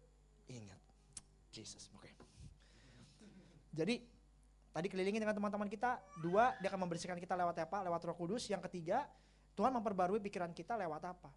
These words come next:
Firman-Nya udah jelas. Jadi pengajaran setiap minggu seperti ini sangat penting. Eh, perhatiin deh, semua poin satu, dua, tiga tadi saya,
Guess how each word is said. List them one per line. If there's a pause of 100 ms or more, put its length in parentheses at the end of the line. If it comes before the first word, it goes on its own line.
Firman-Nya
udah
jelas. (1120)
Jadi
pengajaran
setiap
minggu
seperti
ini
sangat
penting. (160)
Eh,
perhatiin
deh, (240)
semua
poin
satu,
dua,
tiga
tadi
saya,